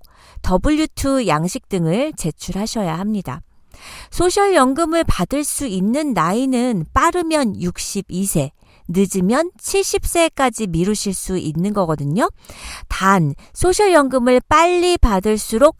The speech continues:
더 낮은 금액을 받게 되고 반대로 늦게 받을수록 더 많은 금액을 받게 돼요. 주의할 점은 칠십 세 이후부터는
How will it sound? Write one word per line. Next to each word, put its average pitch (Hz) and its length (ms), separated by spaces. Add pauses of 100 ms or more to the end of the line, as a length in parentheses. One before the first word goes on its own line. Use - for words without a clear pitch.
더 170 300
낮은 175 560
금액을 175 500
받게 - 380
되고 190 420 (460)
반대로 349 640
늦게 214 380
받을수록 190 640 (120)
더 185 260
많은 233 560
금액을 190 640
받게 170 400
돼요. 143 260 (800)
주의할 302 440
점은 202 440 (260)
칠십 403 480
세 359 240
이후부터는 285 920